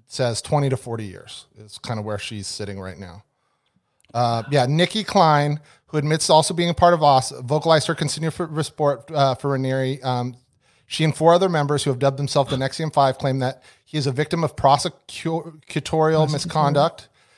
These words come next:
Speaker 2: Wow.
Speaker 1: in a petition recently delivered to the court ahead of Tuesday's sentencing. Mark
Speaker 2: I mean,
Speaker 1: Elliott
Speaker 2: you
Speaker 1: is
Speaker 2: know
Speaker 1: another one.
Speaker 2: Wh-, wh-, who?
Speaker 1: Of that, Mark Elliott another, is another one of those people who are,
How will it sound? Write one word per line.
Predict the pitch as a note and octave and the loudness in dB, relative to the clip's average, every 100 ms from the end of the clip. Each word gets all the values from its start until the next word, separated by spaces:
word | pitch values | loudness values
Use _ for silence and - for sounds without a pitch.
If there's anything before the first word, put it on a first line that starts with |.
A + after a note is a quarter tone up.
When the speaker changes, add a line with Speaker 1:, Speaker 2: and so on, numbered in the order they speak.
| - | -14
Speaker 2:
Wow. | C3+ | -8
Speaker 1:
in | C#3+ | -4
a | C#3 | -2
petition | C#3+ C3 D#3 D#3 C#3+ | -2 0 0 0 -2
recently | C#3 - C#3+ | -2 -4 -6
delivered | C#3 C3+ B2+ | -4 -4 -4
to | B2+ | -6
the | B2+ | -6
court | - B2+ | -2 -2
ahead | A#2 A#2 | 0 -4
of | A2 | -6
Tuesday's | - G#2+ G#2+ F#2+ | -12 -10 -8 -10
sentencing. | F2+ F2 - _ _ _ _ _ _ _ _ _ | -12 -14 -20 _ _ _ _ _ _ _ _ _
Mark | C3 C#3+ | -2 -2
Speaker 2:
I | D3+ | 2
mean, | |
Speaker 1:
Elliott | C#3+ C#3+ A3 | 4 4 4
Speaker 2:
you | B3 | 2
Speaker 1:
is | |
Speaker 2:
know | C3+ | 2
Speaker 1:
another | B2+ A#2+ | 0 -2
one. | G#2 G2+ G#2 _ _ _ _ _ - | -4 -8 -14 _ _ _ _ _ -14
Speaker 2:
Wh-, | F#3 | -12
wh-, | F#3+ - | -12 -4
who? | C3 A#3 | -2 -2
Speaker 1:
Of | C4+ A2+ | -4 -8
that, | A#2+ C3 | -8 -4
Mark | C3 C3+ | -2 -2
Elliott | C3 B2+ B2+ A2+ | 0 0 0 -4
another, | A#2 A#2 A#2+ A#2+ | -6 -4 -4 -4
is | A#2+ A#2 | -4 -6
another | B2 A2+ A2 | -4 -4 -4
one | A2 | -6
of | |
those | G#2 G2 | -8 -10
people | - G#2 G#2 | -12 -12 -10
who | F2+ G#2 | -12 -12
are, | G2 F2+ | -10 -12